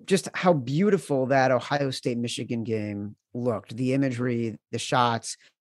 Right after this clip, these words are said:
especially pregame, the snow falling, the players in the tunnel. You couldn't help but just be excited as a fan, as a sports fan, to watch that. And Matt and I were like, "As Bears fans, when's the last time we had that experience?"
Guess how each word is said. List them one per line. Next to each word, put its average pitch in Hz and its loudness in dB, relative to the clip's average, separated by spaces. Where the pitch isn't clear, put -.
especially 151 4
pregame, 135 2
the 143 0
snow 170 6
falling, 139 4
the 123 -4
players 143 2
in 127 -2
the 120 -4
tunnel. 131 -2
You 151 4
couldn't 185 4
help - 4
but 107 -6
just 120 -8
be 117 -2
excited 123 -2
as 135 -2
a 127 -4
fan, 117 0
as 123 -8
a 117 -10
sports 131 -2
fan, 107 -2
to 110 -2
watch 110 -2
that. 107 -2
And 143 6
Matt 160 6
and 160 2
I 147 6
were 147 4
like, 135 2
"As 135 -2
Bears 156 4
fans, 123 -2
when's 135 -2
the 151 -4
last 127 -2
time 123 -4
we 113 -4
had 110 -4
that 107 -2
experience?" 104 -8